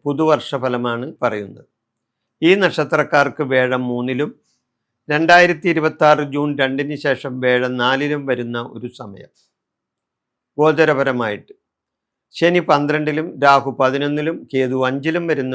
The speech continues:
ഒരു സമയമാണ്. ഇവരെ സംബന്ധിച്ച്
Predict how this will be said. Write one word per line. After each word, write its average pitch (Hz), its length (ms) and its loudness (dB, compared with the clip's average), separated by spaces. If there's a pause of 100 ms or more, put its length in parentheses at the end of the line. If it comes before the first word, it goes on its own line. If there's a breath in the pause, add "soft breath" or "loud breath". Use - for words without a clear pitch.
ഒരു 113 80 -8 (100)
സമയമാണ്. 110 460 -12 (1500)
ഇവരെ 196 160 4 (100)
സംബന്ധിച്ച് 160 540 2